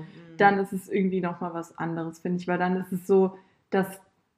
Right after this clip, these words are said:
Speaker 2: du ja auch oft schon lange einfach mit denen was zu tun hast und auch
Speaker 1: Ja, genau.
Speaker 2: beide, ne? Also auch der
Speaker 1: Ja, ja,
Speaker 2: Partner ist
Speaker 1: ja,
Speaker 2: ja dann mit
Speaker 1: ja.
Speaker 2: demjenigen, wenn du jetzt irgendwie sagst, „Ja, das ist meine Freundin oder meine Arbeitskollegin“, aber du hast sie noch nie kennengelernt oder was weiß ich, so,
Speaker 1: Genau,
Speaker 2: ne?
Speaker 1: genau.
Speaker 2: <clears throat> Dann ist es auch irgendwie noch mal was anderes, find ich. Aber wenn du so weißt, „Hey,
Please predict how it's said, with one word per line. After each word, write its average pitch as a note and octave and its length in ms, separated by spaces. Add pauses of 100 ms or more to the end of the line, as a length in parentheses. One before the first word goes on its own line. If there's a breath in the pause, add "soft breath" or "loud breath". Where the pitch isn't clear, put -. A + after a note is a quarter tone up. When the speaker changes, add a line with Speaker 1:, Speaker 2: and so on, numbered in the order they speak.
(220)
Speaker 2:
du G3+ 160
ja F#3 260
auch - 280
oft G3 280
schon F3+ 220
lange F3+ 260
einfach E3+ 300
mit F3 180
denen E3 160
was D#3+ 160
zu - 80
tun F#3 180
hast F3 140
und - 80
auch G2+ 100
Speaker 1:
Ja, F#3 100
genau. F3 120
Speaker 2:
beide, E3 380
ne? F3 160
Also F3 200
auch F3+ 140
der F#3 140
Speaker 1:
Ja, F3+ 120
ja, F3+ 40
Speaker 2:
Partner G3 460
ist - 20
Speaker 1:
ja, F#3 100
Speaker 2:
ja F#3+ 100
dann F3+ 140
mit F3 100
Speaker 1:
ja. E3+ 80
Speaker 2:
demjenigen, F3+ 300
wenn F3+ 160
du F3+ 60
jetzt F3 160
irgendwie F#3+ 200
sagst, F3+ 280
„Ja, F#3 140
das F3+ 160
ist F#3 180
meine G3 320
Freundin G3+ 340
oder F3 120
meine F3 300
Arbeitskollegin“, F#3+ 680
aber F#3 180
du F3+ 120
hast F3 180
sie F#3 80
noch F3 180
nie F#3 100
kennengelernt G#3 540
oder F3+ 220
was F3 200
weiß D3+ 260
ich, G3 260
so, G#3 80
Speaker 1:
Genau, F3 60
Speaker 2:
ne? E3+ 280 (260 loud breath)
Speaker 1:
genau. E3+ 500
Speaker 2:
<clears throat> - 0
Dann A3+ 580
ist G#3 140
es G3 120
auch - 240
irgendwie A3 260
noch G3 180
mal F#3+ 140
was F#3 220
anderes, G3 440
find F#3+ 240
ich. - 140
Aber F#3 180
wenn F#3+ 180
du F#3 80
so F#3 180
weißt, G3 360
„Hey, G#3 280